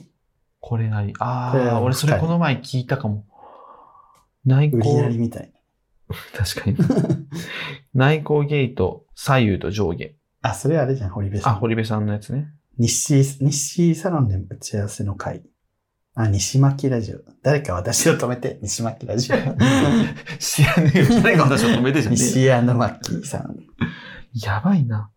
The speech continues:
Speaker 1: すごい。夜な夜な矛盾だらけの私たちのマル秘トーク。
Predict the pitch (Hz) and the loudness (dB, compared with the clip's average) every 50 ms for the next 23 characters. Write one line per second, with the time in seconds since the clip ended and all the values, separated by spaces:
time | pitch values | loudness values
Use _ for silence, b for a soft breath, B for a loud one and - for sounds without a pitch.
0 | _ _ - - - 135 131 - - 120 117 127 143 151 160 160 165 165 160 147 | _ _ -18 -8 -4 -2 -2 0 0 0 2 2 2 2 2 2 0 0 0 0
1 | 143 143 143 156 156 156 151 156 156 147 139 135 - 117 - 110 107 - 135 135 | 0 0 -2 -2 -4 -4 -2 -2 0 0 0 0 0 -2 -2 -2 -2 -2 -2 -2
2 | - - 113 - - 104 101 98 95 101 113 110 - 123 110 110 139 - - 131 | -2 -4 -4 -4 -4 -2 0 0 0 0 -2 -4 -6 -8 -10 -8 -12 -6 -2 0
3 | 113 101 - - - - - | 0 0 0 -2 -8 -12 -12